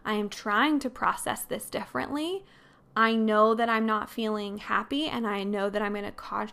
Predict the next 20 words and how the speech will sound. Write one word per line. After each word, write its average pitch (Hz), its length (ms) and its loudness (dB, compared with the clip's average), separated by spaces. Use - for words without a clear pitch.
like, 214 260 -6
consciously 214 560 -2
choose 208 420 -4
to 214 100 -6
do 190 240 -4
X, - 540 -4
and 226 180 4
that's 214 260 4
okay." 220 680 -4
This 330 280 -2
is 339 100 -4
a 349 60 -2
great 285 340 -4
start. - 480 0
Just 349 200 -4
have 359 180 -2
a 359 40 -2
conversation 320 640 -2
with - 140 -2
yourself. - 380 -4